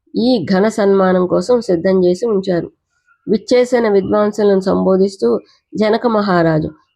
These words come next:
"మీలో బ్రహ్మ విద్యా పారంగతులైన బ్రహ్మిష్ఠులు మా గోశాలలోని సాలంకృత గో సహస్రాన్ని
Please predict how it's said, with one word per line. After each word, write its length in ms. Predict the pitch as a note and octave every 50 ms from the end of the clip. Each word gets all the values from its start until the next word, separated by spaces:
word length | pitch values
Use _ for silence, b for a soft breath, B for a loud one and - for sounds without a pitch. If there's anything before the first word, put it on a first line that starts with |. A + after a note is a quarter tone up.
| _ -
"మీలో 400 | G#3 A3 A#3 A#3+ A#3 A#3 A#3 A3
బ్రహ్మ 380 | F#3+ F3 G3+ G3 G3 G#3 G#3+ G#3+
విద్యా 460 | G#3 G3+ G3+ G3+ G3+ G3+ G#3 G3 G3
పారంగతులైన 1080 | F#3+ G#3 F#3+ F#3+ F#3+ G3 G3 F#3+ F#3+ F#3 F#3 F#3 F#3+ F#3 F3+ F3+ F3 F3+ G#3 C4 D#4+ E4+ b b b b b _ _ F3
బ్రహ్మిష్ఠులు 760 | F#3 F#3+ G3+ G#3+ A#3 B3 C4 B3+ - - - F#3 F3 C#3 - - - _ _ _ _ _ -
మా 180 | G3+ G#3+ A3 A3
గోశాలలోని 1120 | G3+ F#3 G3 G3+ A3 G#3 - A3+ A3 G#3+ G#3 G#3 G3+ G3+ G3 F#3+ F#3+ F#3+ G#3+ C4+ F4+ F4+ B B B B _ _
సాలంకృత 760 | - - G3 F#3 G3 G3+ G#3+ G#3+ G#3+ A3 - G#3+ G3 G3 G3 G3
గో 340 | F#3 F3 F3+ F#3+ G3 G3
సహస్రాన్ని 920 | F#3+ - - E3+ E3+ F#3+ F3+ F#3 - - F#3 F3 F3 F3 F3 F#3 A#3+ E4 F#4+